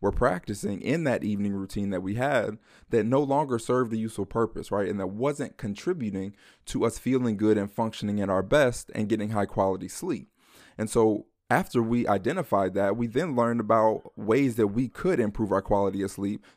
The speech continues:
through practicing healthy sleep hygiene habits, right? And so going through this process of defining what your evening routine is,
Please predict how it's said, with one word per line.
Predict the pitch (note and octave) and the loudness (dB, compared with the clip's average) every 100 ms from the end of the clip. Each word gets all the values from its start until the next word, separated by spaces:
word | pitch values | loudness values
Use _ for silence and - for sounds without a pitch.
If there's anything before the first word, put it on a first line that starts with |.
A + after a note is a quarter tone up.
| - | -6
through | |
practicing | G#2 G#2+ G#2 - G#2 G#2 | 0 2 2 -2 -6 0
healthy | A2 G2+ G#2 | 0 0 -2
sleep | - - D3 - | -8 -4 -4 -4
hygiene | - A#2+ A#2+ F2+ F2+ | 0 2 2 -4 -6
habits, | G2 D#2+ - - - - _ | -6 -8 -10 -14 -20 -20 _
right? | - G2+ G#2+ - - | 0 0 0 -8 -8
And | A2 | -4
so | - C3 A#2+ - - | 2 4 2 -4 -4
going | - D3+ E3 | 0 0 0
through | D3 | -2
this | B2 A2+ | -2 -2
process | - C3+ D3+ - G#2 | -2 -2 0 0 0
of | - G#2 | 0 -2
defining | G2+ G2+ - B2+ C#3 C3 A2+ | -2 -4 -2 0 0 0 2
what | A2 | 2
your | G2+ | 0
evening | G2+ C#3+ C#3 | 0 0 0
routine | G#2 F#2+ F#2 G2 F#2+ | -2 -4 -6 -6 -4
is, | F#2+ F#2+ F#2+ | -4 -6 -8